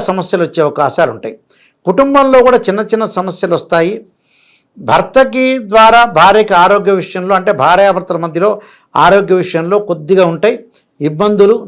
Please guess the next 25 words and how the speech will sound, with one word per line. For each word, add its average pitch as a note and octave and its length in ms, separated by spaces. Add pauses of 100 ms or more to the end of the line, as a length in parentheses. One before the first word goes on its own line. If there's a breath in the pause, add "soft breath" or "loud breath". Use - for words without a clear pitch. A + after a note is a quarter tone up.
(120)
నమ్మక B3 320 (100)
ద్రోహం G3 340
జరిగే F3 220
అవకాశాలు D3+ 480
ఉంటాయి. A2 200 (420 soft breath)
అంటే A3+ 160 (120)
ఎవరికి A#3+ 300 (100)
కూడా B3+ 160 (120)
డబ్బులు F#3 280
ఇవ్వటం G3+ 260 (100)
కానీ, G3 220 (120)
ఎవరికి G3 380
కానీ G3 240
వస్తువులు F3 360
ఇవ్వటం E3+ 240 (100)
కానీ, F3 180 (480 soft breath)
ఎవరిని A#3+ 380
కూడా C4 140 (120)
పరిపూర్ణంగా A3 760 (120)
నమ్మటం F3+ 380
అనేది G#3+ 260
చేసుకోకూడదు. G#2+ 580 (540 soft breath)
అలానే C4 320
శత్రువుల B3+ 480
వల్ల A#3+ 220